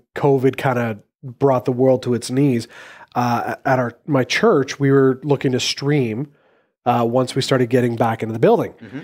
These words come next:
Speaker 1: We had really slow internet, like, half meg upload.
Speaker 2: Ouch.
Speaker 1: Yeah, right?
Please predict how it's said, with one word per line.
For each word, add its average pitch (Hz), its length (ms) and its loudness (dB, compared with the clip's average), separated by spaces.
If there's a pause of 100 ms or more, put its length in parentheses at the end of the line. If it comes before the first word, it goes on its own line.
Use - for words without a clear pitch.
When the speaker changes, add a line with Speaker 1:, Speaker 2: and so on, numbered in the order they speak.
(320)
Speaker 1:
We 139 200 -2
had 135 460 -6
really 165 400 -2
slow 143 320 2
internet, 131 300 0
like, 120 160 -6
half - 680 -2
meg 131 380 2 (120)
upload. 120 520 -4 (280)
Speaker 2:
Ouch. - 420 -14
Speaker 1:
Yeah, 139 420 0
right? 156 240 2